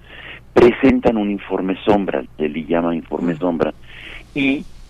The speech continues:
en, en Naciones Unidas no se le llama así, se le llama coadyuvancia frente a, para, eh, de, de información complementaria, para, em, generar un, eh, un informe paralelo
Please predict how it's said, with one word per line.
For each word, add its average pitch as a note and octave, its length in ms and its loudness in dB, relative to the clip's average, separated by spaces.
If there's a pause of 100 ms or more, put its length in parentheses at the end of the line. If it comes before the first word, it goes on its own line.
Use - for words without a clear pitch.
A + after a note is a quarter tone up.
(180)
en, F2+ 580 6
en E2+ 200 -4
Naciones E2 460 -4
Unidas E2 420 2
no D2+ 140 -8
se D2+ 80 -10
le D2 80 -10
llama E2 280 0
así, - 200 -12
se - 60 -6
le C#2+ 120 -8
llama C#2 440 -2
coadyuvancia C#2+ 960 0 (100)
frente C#2 640 -6
a, A#1 400 -2 (360)
para, D2+ 400 4 (340)
eh, C#2+ 420 2
de, D2 160 -2
de E2+ 300 0
información D#2 580 -4
complementaria, C2+ 840 -4 (580)
para, A#2 400 6 (140)
em, F#2+ 400 4 (680)
generar B2 760 2
un, A#2 400 2
eh, A2 240 2
un A#2+ 160 0
informe A2 440 0
paralelo G#2+ 680 0